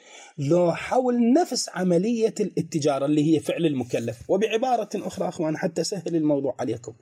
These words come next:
هو الفقه، موضوع الفقه كله شنو؟ فعل المكلف. موضوع علم الفقه فعل المكلف، فالفقيه يدور حول فعل المكلف والعوارض الذاتية التي تعرض على فعل المكلف، يع-،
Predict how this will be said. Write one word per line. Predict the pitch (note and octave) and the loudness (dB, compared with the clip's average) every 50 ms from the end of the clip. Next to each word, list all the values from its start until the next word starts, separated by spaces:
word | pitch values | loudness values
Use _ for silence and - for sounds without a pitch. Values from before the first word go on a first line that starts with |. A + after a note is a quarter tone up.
| _ - - - - - - | _ -20 -20 -20 -8 -4 -2
هو | A#3+ B3+ A#3 | 0 2 2
الفقه، | F3+ E3 - - G#3+ - E3+ A#2 | 0 0 -2 -4 -4 -2 -4 -2
موضوع | A#2+ C#3 C#3 D#3 E3+ G3 - B2+ | -2 0 0 2 2 2 0 -2
الفقه | C#3 - - F3 - D3 A2 - - | -2 -4 -4 -4 -4 -6 -8 -6 -6
كله | - G3 D#3+ C3+ B2+ | -4 -2 -2 -2 -2
شنو؟ | - - F3+ D3+ B2 A#2 A#2 - - - _ _ _ - | -4 -4 -4 -4 -4 -6 -12 -16 -20 -20 _ _ _ -10
فعل | - D3 C#3+ E3+ G3 | -6 -6 -4 -2 -2
المكلف. | F#3+ F3 E3 - - - A#3+ G#3+ D#3+ - _ _ _ _ _ _ _ - | -2 -2 -4 -6 -6 -8 -8 -8 -8 -12 _ _ _ _ _ _ _ -2
موضوع | G#2+ A#2+ A#2 G#2+ D3+ - - - | -2 0 0 2 2 0 0 0
علم | C#3+ E3 A3 A3+ G#3 | -2 -2 -2 -2 -2
الفقه | F#3+ E3 E3 - D3+ - D3+ D#3+ E3 - _ _ _ _ _ _ - | -2 -2 -2 -4 -4 -2 -2 -4 -4 -6 _ _ _ _ _ _ -8
فعل | - C#4+ C#4 A#3+ A#3+ | -4 -4 0 2 2
المكلف، | B3 B3 A#3 A#3 A#3+ - C#4+ C4 A3 E3 - - - - _ _ _ _ _ _ _ - - | 2 2 2 -2 -2 -2 -2 -2 -2 -4 -8 -12 -16 -20 _ _ _ _ _ _ _ -4 0
فالفقيه | E3+ E3 E3 D#3+ - F3 E3 E3+ B3 C4+ C4 G#3+ C#3+ C#3+ D#3 D#3+ | 0 0 0 0 -2 -2 -2 -2 -2 -2 0 0 2 4 4 4
يدور | D#3+ D3+ E3 A3+ B3+ B3+ B3+ B3+ B3 B3+ C4 C4 C4+ B3+ - _ - | 4 2 2 0 2 2 2 2 2 2 0 0 -2 -2 -6 _ -10
حول | - - - - A3+ B3 B3 A3 F#3+ F3+ E3+ | -8 -8 -4 0 0 2 2 2 2 0 0
فعل | - - F3+ - - B3 C#4 | 0 0 0 0 0 0 0
المكلف | C#4 B3+ A#3 A3 - - - G3 F#3 F3+ F3 F#3+ F#3+ - - D#3 | 2 2 2 2 0 -2 -2 -4 -2 2 2 2 2 2 2 2
والعوارض | D#3+ D#3 C#3+ - D3+ D#3 F3+ A#3 C4+ B3 G3+ F3+ E3 D#3 | 2 2 2 0 2 2 4 4 2 2 0 0 2 2
الذاتية | E3 D#3 D3 D3 D#3+ D#3+ D#3 - - A#3+ C#4 D4 C#4+ | 0 0 0 0 0 0 0 -2 -2 -2 0 0 0
التي | A#3+ A3 G3+ E3+ - E3+ D#3+ | 0 0 -2 -2 -2 -4 -2
تعرض | D#3+ - A#3+ - F3 E3 D3 B2 A#2+ | -2 -2 -4 -2 0 0 0 -2 -2
على | C3 D3 D#3 D3 B2+ - | 0 2 2 2 2 0
فعل | - F3 - F3+ G3 | -4 -4 -4 -2 -2
المكلف، | G3 F#3 D3 B2 A#2 - A#2 A#2 - A#2 - - | 0 0 -2 -4 -4 -6 -8 -6 -8 -8 -4 -2
يع-، | D#3+ - - | -2 -2 -2